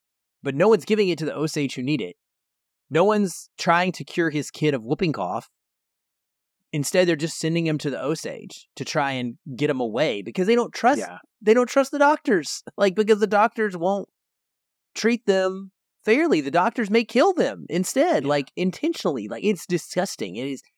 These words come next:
Speaker 1: and that's what I love about this movie is that it is still at least telling that story to an extent, and it, and it is bringing it to a different audience who may have never experienced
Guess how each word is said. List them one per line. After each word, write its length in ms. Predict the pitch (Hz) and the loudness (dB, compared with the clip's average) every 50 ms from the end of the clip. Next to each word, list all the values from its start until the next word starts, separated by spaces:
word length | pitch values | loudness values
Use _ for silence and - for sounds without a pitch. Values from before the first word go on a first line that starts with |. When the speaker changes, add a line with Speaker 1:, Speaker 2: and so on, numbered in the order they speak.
| _ _ _ _ _ | _ _ _ _ _
Speaker 1:
and 120 | - 151 165 | -4 2 2
that's 180 | 185 - - | 2 2 4
what 80 | 180 151 | 2 2
I 60 | 127 | 2
love 200 | 120 127 151 170 | 4 2 2 2
about 200 | 147 117 104 92 | 2 -2 -4 -6
this 140 | - - - | -6 -6 -2
movie 320 | 175 202 202 135 113 104 104 | 0 0 0 0 -2 -4 -4
is 140 | 98 - | -6 -6
that 300 | - 120 113 110 104 - _ _ _ _ _ _ _ _ _ _ - | -4 -4 -4 -4 -4 -6 _ _ _ _ _ _ _ _ _ _ -2
it 140 | 151 156 147 | -2 0 0
is 140 | 147 135 - | 0 -2 -4
still 320 | - - 156 151 156 151 135 | -6 -2 0 0 2 2 0
at 80 | - | -2
least 400 | 123 120 117 117 - - - - _ _ _ _ _ _ _ _ _ _ _ _ _ _ _ _ - | -4 -6 -6 -6 -10 -12 -16 -18 _ _ _ _ _ _ _ _ _ _ _ _ _ _ _ _ -6
telling 300 | - 131 147 170 180 175 | -2 0 2 2 2 2
that 180 | 165 147 - | 2 0 0
story 320 | - - 156 147 143 143 131 | -2 0 2 2 2 0 -2
to 140 | - 151 | -2 -4
an 60 | 147 135 | -4 -4
extent, 340 | 131 - - 139 135 - - | -4 -6 -6 -6 -6 -6 -6
and 140 | 123 110 110 | -8 -8 -8
it, 100 | 107 _ _ - | -10 _ _ -12
and 100 | 120 113 | -10 -8
it 100 | 110 98 | -8 -8
is 120 | 101 92 | -10 -14
bringing 380 | 98 - 117 123 123 131 131 131 | -10 -4 -2 -2 0 0 -2 -2
it 160 | 127 120 - - | -4 -4 -6 -8
to 340 | - 131 123 120 117 110 - | -6 -4 -2 -2 -2 -4 -6
a 80 | 107 | -8
different 340 | 95 92 107 - 143 143 - _ - - | -6 -6 -4 -2 -2 -4 -4 _ -6 -2
audience 500 | 113 113 113 123 143 - - - - - _ _ _ _ _ _ | -2 0 0 0 -2 -4 -4 -10 -18 -18 _ _ _ _ _ _
who 80 | - 107 | -8 -6
may 160 | 95 95 101 104 | -6 -4 -4 -4
have 100 | 98 110 | -4 -2
never 240 | 117 117 120 143 | -2 -2 0 0
experienced 720 | 151 143 - - - 135 123 127 131 131 131 131 123 - | 0 0 -2 -6 -4 -4 -2 -2 -2 -2 -4 -4 -4 -6